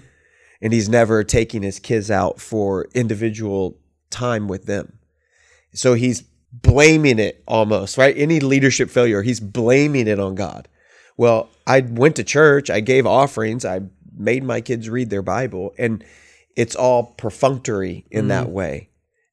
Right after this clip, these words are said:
Speaker 1: as opposed to saying, "Yeah, you should make a priority of church and scripture reading, and, but you should also talk <laughs> kind to your wife and take her out on a date. And you've also been rude and, and mean to your children."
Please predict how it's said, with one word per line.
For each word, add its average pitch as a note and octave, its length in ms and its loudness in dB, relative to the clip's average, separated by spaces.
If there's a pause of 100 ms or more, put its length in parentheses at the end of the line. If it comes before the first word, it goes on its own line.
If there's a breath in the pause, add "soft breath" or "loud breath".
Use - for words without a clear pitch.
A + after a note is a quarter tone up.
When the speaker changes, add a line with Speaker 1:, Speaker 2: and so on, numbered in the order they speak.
Speaker 1:
as A2 200 -2
opposed B2+ 500 2
to A#2 80 -6
saying, G2+ 480 -4
"Yeah, C#3 300 -4
you G#2+ 240 -8
should F#3 420 -4 (320)
make A2+ 260 -2
a A2 60 -6
priority G#2 640 -4
of E2 100 -12
church - 480 -8
and F#2+ 340 -10 (160)
scripture - 440 -8
reading, B2+ 500 -6
and, E2+ 220 -10 (580)
but - 180 -6
you E3+ 80 -2
should E3+ 200 -2
also E3+ 320 2
talk - 380 -6
<laughs> - 20 -14
kind F3 340 -8
to E3 100 -8
your D3+ 200 -6
wife D#3 400 -2
and F#2+ 100 -12
take C#3 240 -8
her D#3 120 -2
out E3 160 0
on D3 120 -4
a C#3+ 60 -4
date. E3 420 -4 (420 loud breath)
And B2+ 140 -6
you've C3+ 140 -2
also C#3+ 280 2
been B2+ 340 -2
rude C3+ 380 0
and, G2+ 300 -6
and G2+ 320 -10
mean C3 260 -6
to C3+ 120 -8
your G#2 160 -8
children." C3+ 480 -8